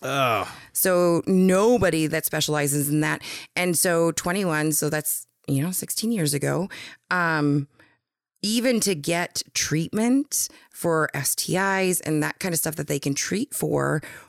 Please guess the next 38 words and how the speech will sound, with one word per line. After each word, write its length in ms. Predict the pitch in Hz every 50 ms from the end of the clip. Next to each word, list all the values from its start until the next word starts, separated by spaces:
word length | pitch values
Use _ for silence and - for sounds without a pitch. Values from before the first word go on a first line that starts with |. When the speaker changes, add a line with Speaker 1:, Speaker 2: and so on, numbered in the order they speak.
| _ _ _ -
Speaker 2:
or 180 | - 143 160 160
the 60 | 165
morning 380 | 165 165 170 185 190 190 180 -
after 400 | - 151 151 175 - - - 208
pill, 360 | - - - 170 147 - - - - - - - - - - - -
m-, 180 | 170 165 175 - _ _ _ _ _ _ _ _ _ _ _ _ - 156
because 720 | 143 170 180 - - - - 185 165 151 147 151 170 196 196
Saint 300 | - - 156 147 151 151
Cloud 180 | - 160 160
Hospital 560 | 175 180 160 151 - - - 139 143 151 170 156
was 440 | 147 147 143 147 143 139 - - - - - - _ _ _ _ _ _ _ -
what 240 | - 139 147 147 - -
affiliation? 840 | - - - - 87 90 - - - - - - - 104 104 - - - - _ -
I 100 | - 143
don't 200 | 139 - - 131
know. 80 | - - _ _ _ _ _ _ _ _ _ _ _ _ -
Speaker 1:
Are 80 | - 107
you, 80 | 170
uh, 60 | 185
Speaker 2:
Religious 520 | 180 175 185 - 101 185 185 170 - - - -
affiliation. 720 | 170 156 - 170 156 151 151 143 143 156 156 151 143 143 143
Speaker 1:
Oh, 40 | 143
oh, 200 | 139 131 127 117
oh. 220 | 120 120 113 98 - -
Speaker 2:
Because 380 | - 226 214 - 202 233 247 226
of 100 | 269 214
their 160 | 208 196 180
religious 580 | 160 165 170 156 156 160 165 160 185 196 - -
affiliation, 760 | - - - - 151 156 151 143 139 143 - 185 196 202 180
they 180 | 160 160 190
wouldn't 260 | 202 226 240 240 -
even 280 | - 165 147 160 156 143
give 240 | 131 131 131 131 -
me 100 | 151 151
the 80 | 156
morning 320 | 151 - - - - - -
after 240 | - - - - -
pill. 220 | - - -